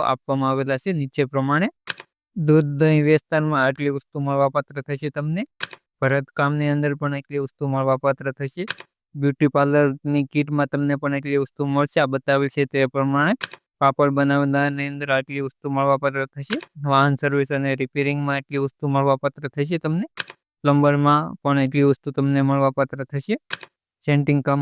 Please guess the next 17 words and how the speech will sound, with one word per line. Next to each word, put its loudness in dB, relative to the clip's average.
કરતા -2
હોય -6
તો -16
તમને -4
આ 4
વસ્તુ -4
મળવાપાત્ર 0
થશે. -2
ઇલેક્ટ્રિશિયન 2
કામ 2
કરતા 2
હોય 2
અથવા -4
તો -4
તેનું -4
રિપેરિંગને -2
લગતું -6